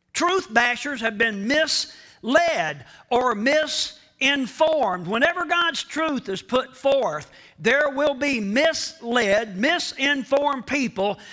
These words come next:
to show up to try to squelch it. Now watch this. Let me see your eyeballs. This is often a, an unconscious response on, on behalf of some of these, what, uh, have been referred to as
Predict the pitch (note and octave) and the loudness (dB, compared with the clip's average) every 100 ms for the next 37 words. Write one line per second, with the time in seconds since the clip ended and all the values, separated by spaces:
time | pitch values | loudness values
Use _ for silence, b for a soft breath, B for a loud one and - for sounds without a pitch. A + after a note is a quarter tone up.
0 | B G#3+ G#3 - C#4 C#4+ F4 D#4+ G#3 G3+ | B -2 0 0 2 2 2 2 2 0
1 | - - B - G3+ - C#4 C#4 B3 - | -2 -12 B -6 -4 0 2 2 -2 -4
2 | - B3+ D4 C4 - D3 - E3 F#3+ C4+ | -6 0 0 0 -4 -10 -6 -4 0 2
3 | E4+ C#4+ - A3+ G3 C3+ B2+ - G3+ F3+ | 2 0 -4 -2 -2 -4 -10 -8 -4 -4
4 | C#4 C#4 C#4 C#4+ C4+ F#3+ G3 E3 C#3 - | -2 0 2 2 2 2 2 0 -6 -16
5 | B B B - G#3 G#3 A3+ B3 - F#3+ | B B B -6 -4 0 2 2 0 -4
6 | F3 E3+ F#3 E3 E3+ - G3+ G3 - G#3+ | -2 -2 -4 -8 -8 -4 -4 -4 -4 0
7 | A#3 A3 F#3+ - F#3+ - - C#4 C4+ - | 0 -4 -8 -8 -8 -8 -4 -4 -4 -8
8 | - E3 D3+ - - D#3+ C#3+ C#3+ E3+ - | -8 -8 -8 -10 -10 -8 -6 -4 -6 -8
9 | - E3+ F3 E3+ F3+ F3 - B B B | -10 -8 -6 -6 -6 -6 -10 B B B
10 | B D#3+ F#3 G3 F3 D#3+ D3+ D#3+ E3 F#3 | B -4 -2 -2 -4 -4 -4 -6 -4 -4
11 | G3+ F#3 E3+ G#3+ G3+ - A3+ A#3 F3 D#3+ | -4 -4 -2 -2 -2 -2 -4 -2 -2 -2